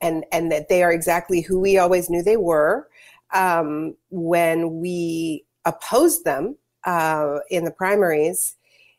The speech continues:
it, the sooner the better. And so now I think people clearly know, um, and, and that, that this is a continuation of U S imperialism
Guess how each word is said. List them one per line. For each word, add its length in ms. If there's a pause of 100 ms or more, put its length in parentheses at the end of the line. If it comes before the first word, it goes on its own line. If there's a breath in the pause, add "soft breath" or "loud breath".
(120)
it, 360
the 100
sooner 300
the 80
better. 400
And 200
so 100
now 320
I 60
think 260
people 600 (240)
clearly 600
know, 360 (200)
um, 560 (540 loud breath)
and, 720 (240)
and 380 (240)
that, 340
that 220
this 200
is 120
a 40
continuation 1300 (180)
of 720 (760)
U 320
S 400
imperialism 1400